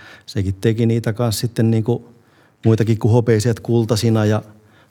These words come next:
hologrammisina ja näin. Ja kai siinä sitten alkoi niitä mustia, mustat hahmoperhokin vähän niinku kasvaa.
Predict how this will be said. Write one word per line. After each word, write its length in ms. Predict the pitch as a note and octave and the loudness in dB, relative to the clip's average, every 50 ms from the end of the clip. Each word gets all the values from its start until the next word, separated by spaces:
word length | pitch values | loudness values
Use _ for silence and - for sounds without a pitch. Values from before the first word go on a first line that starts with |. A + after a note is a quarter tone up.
| - - | -2 0
hologrammisina 920 | A2+ A2 A2 G2+ - - A#2 G#2+ G#2+ G#2+ G#2+ G#2 G2+ - G#2 G2 G2+ G#2 | 2 2 2 0 0 0 2 2 4 4 2 2 2 2 2 2 2 2
ja 160 | G2+ G#2 A2+ - - - | 0 -2 -2 -4 -6 -4
näin. 340 | C3+ G#2+ A2 A2 G#2 G#2+ A#2 | 0 0 0 0 0 -2 -4
Ja 100 | - G#2 - - - - - - - - - - _ - - - - - | -6 -8 -10 -14 -20 -20 -20 -20 -20 -20 -20 -20 _ -20 -20 -18 -14 -10
kai 140 | C3+ A#2+ A2 | -8 -6 -6
siinä 180 | - B2+ A#2 | -4 -4 -4
sitten 180 | G#2+ - - B2 | -4 -2 -2 -2
alkoi 220 | A#2 A2+ - A2+ G2+ - - - | -2 -2 -4 -8 -10 -10 -10 -8
niitä 140 | A2+ B2+ | -4 -2
mustia, 480 | A#2 A#2 A2 G#2 - - - G#2+ G#2 - - - - _ _ _ _ _ _ - | 0 0 0 -2 -4 -2 -2 0 0 -2 -4 -12 -20 _ _ _ _ _ _ -6
mustat 320 | B2+ A2+ - B2+ G#2+ - | -6 -4 -4 -6 -6 -4
hahmoperhokin 800 | C3 B2+ A2 A2+ A#2+ A2+ G#2 A#2 A2 G2+ G2 F#2+ F#2+ - G#2+ G2+ | -2 0 0 0 0 0 0 -2 -2 0 -2 -4 -4 -4 -4 -2
vähän 220 | A2+ G#2 G#2 G#2 | -2 -2 0 0
niinku 220 | G2+ G2 F#2 G2 G2 | -2 -2 -4 -4 -6
kasvaa. 480 | G2 A2 G#2 - - - A#2 A#2 A#2+ | -6 -6 -6 -6 -8 -10 -10 -12 -12